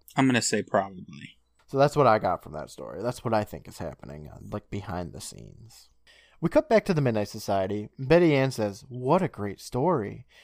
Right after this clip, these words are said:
Speaker 2: And Sam agrees and then asks what Tucker thought. And Tucker pulls out that piece of paper from his pocket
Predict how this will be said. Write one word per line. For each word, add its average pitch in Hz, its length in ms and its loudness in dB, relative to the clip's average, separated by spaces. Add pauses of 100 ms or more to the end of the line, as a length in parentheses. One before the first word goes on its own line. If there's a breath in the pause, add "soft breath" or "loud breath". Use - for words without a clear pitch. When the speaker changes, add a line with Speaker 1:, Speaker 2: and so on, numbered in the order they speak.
(100)
Speaker 2:
And 117 140 -8
Sam 190 280 4
agrees 113 600 -2
and 113 140 -4
then 117 100 -2
asks 107 420 -8
what - 160 -4
Tucker 127 280 -4
thought. 78 360 -6
And 120 120 -12
Tucker 156 240 -4
pulls 160 280 4
out 160 180 4
that 120 160 0
piece - 200 -10
of - 100 -12
paper 123 280 -2
from 110 160 -8
his 104 100 -10
pocket 101 580 -10